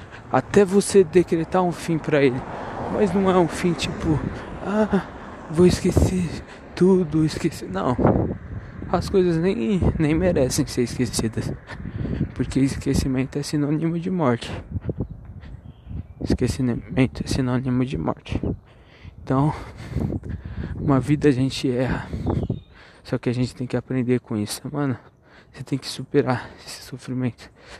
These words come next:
Eu tava malzão, né, por causa de várias coisas que eu não vou citar. Eu, na quarentena, quase entre-, entrei em depressão. Foi um bagulho muito tenso. Só que teve uma hora, mano,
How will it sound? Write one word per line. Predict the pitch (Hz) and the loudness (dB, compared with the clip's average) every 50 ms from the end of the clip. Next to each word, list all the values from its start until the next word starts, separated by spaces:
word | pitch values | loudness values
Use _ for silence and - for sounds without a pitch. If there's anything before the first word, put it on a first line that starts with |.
| - - - - - - - - - - - | -20 -20 -20 -20 -20 -20 -20 -20 -16 -8 -4
Eu | - 143 143 | -2 -2 -2
tava | - - 151 147 139 143 135 135 | 0 2 2 2 2 0 0 0
malzão, | 147 147 151 156 165 160 143 135 143 147 151 151 | 0 0 0 0 0 0 0 2 2 4 4 2
né, | 139 143 147 - - | 2 0 -2 -4 -2
por | - 147 120 | -4 -4 -2
causa | - - 123 123 120 120 | 0 0 -2 0 -2 -4
de | 117 - 127 123 110 95 - - - - - - - | -6 -4 -4 -4 -4 -6 -10 -12 -6 -6 -6 -4 0
várias | 120 117 110 117 110 - - | 0 2 2 2 0 -2 -4
coisas | - - 143 123 117 120 - _ _ - - - - - - _ _ | -8 -4 -4 -4 -4 -4 -14 _ _ -20 -20 -20 -20 -20 -20 _ _
que | _ - | _ -4
eu | 131 123 | -2 0
não | 120 117 113 113 | 0 2 0 0
vou | 113 117 110 110 110 | 0 0 -2 -2 -2
citar. | - - - 110 - - 101 98 127 131 120 117 113 | -4 -6 -6 -6 -4 0 0 2 4 4 4 4 4
Eu, | 110 104 - | 2 0 0
na | - 107 120 | 2 0 0
quarentena, | 117 - 117 117 123 120 - - 123 107 113 113 107 - | 2 2 -2 -2 -2 -4 -4 -4 -4 -2 -2 -2 -4 -4
quase | - 117 113 113 117 | -2 -4 -2 -2 -2
entre-, | 110 101 104 107 110 110 _ _ - - - - - | -4 -4 -2 -4 -4 -4 _ _ -20 -20 -20 -16 -10
entrei | - 113 - - - 107 107 | -10 -10 -8 -4 -4 -2 -2
em | 104 | 0
depressão. | 107 107 101 - - 101 - 107 101 - - - 110 110 123 131 131 120 113 - - - - - - - - - - - - - - | 0 -2 -2 -2 -4 -6 -4 -4 -6 -6 -6 -2 -2 0 0 0 0 -2 -2 -6 -10 -16 -18 -20 -20 -18 -18 -16 -16 -16 -18 -18 -14
Foi | - - 147 135 | -6 -2 0 0
um | 135 | 2
bagulho | 135 143 135 135 139 139 139 | 2 2 2 2 2 2 2
muito | 139 139 135 - | 0 0 -2 -6
tenso. | - - - 147 147 139 - - - - - - - - - - - - - - - | -8 -4 0 0 0 0 0 -4 -8 -8 -10 -14 -20 -20 -18 -16 -16 -16 -16 -18 -10
Só | - - 151 131 | -4 -2 -2 -2
que | - - | -2 -4
teve | - - 147 147 156 | -2 -2 -2 0 0
uma | 160 160 160 | 2 2 4
hora, | 143 147 151 160 160 151 | 4 4 4 4 2 2
mano, | 151 151 143 131 127 120 | 2 0 0 0 0 -2